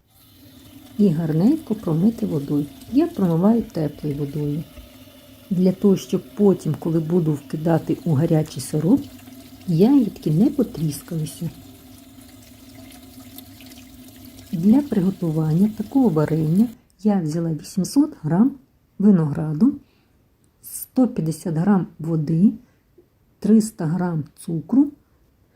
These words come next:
та сік із половинки лимона. Спочатку я готую сироп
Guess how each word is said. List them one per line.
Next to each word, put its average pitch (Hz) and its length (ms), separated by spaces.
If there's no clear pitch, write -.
та 165 180
сік 294 460
із 180 160
половинки 185 760
лимона. 160 500
Спочатку - 720
я 170 160
готую 220 420
сироп 165 440